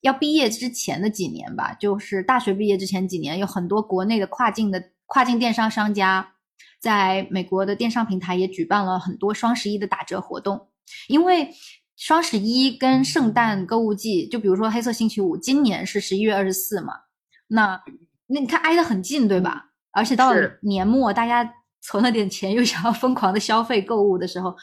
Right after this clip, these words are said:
Speaker 1: <laughs> 就这个时候你去搞活动，就是办，就是容易办得风生水起啊。然后双十一其实在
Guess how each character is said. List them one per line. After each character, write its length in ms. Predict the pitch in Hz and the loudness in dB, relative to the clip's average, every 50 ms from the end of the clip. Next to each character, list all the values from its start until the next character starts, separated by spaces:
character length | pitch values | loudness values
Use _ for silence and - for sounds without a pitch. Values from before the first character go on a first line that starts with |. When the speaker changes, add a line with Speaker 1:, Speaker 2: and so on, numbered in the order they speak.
| - - - - _ _ _ - | -20 -20 -20 -20 _ _ _ -4
Speaker 1:
<laughs> 400 | 302 - - - _ _ _ _ | -4 -4 -4 -10 _ _ _ _
就 80 | - 285 | -4 -4
这 240 | 277 - 285 415 403 | 0 2 6 6 6
个 60 | 320 | 6
时 100 | - 226 | 6 4
候 180 | 208 220 220 208 | 4 4 4 2
你 160 | 196 180 170 | 2 0 -2
去 240 | 160 - - 233 208 | -6 -6 -4 -4 -4
搞 260 | 190 - - 190 - | -2 0 2 2 2
活 160 | - - 170 | 2 -2 -2
动， 180 | 180 214 214 196 | -2 -2 -2 -2
就 100 | 202 269 | 0 0
是 80 | 262 254 | 0 2
办， 360 | - 247 240 220 202 180 196 | 2 2 2 2 0 -2 0
就 100 | - 302 | -2 0
是 100 | 285 294 | 2 2
容 160 | 226 190 175 | 2 2 4
易 120 | 220 233 | 2 2
办 200 | 226 240 233 214 | 2 2 2 2
得 60 | 180 175 | 0 -2
风 180 | - 220 214 | 0 0 0
生 160 | 202 214 214 | 2 2 2
水 200 | 208 - 160 160 | 2 2 0 -2
起 220 | 180 - - - - | -2 -4 -6 -6 -4
啊。 180 | - - - | -2 -2 -2
然 180 | - 185 185 196 | 0 0 2 2
后 80 | 214 214 | 2 2
双 180 | - 240 240 | 2 2 2
十 160 | 240 - 185 | 2 0 -2
一 140 | 196 202 202 | -2 -2 -2
其 180 | 196 - - 185 | -4 -4 -6 -6
实 200 | 180 190 185 185 190 - _ _ - - - _ _ | -4 -4 -4 -6 -6 -12 _ _ -20 -20 -20 _ _
在 480 | - 220 220 214 208 196 196 190 - | 2 4 4 6 4 4 2 0 -2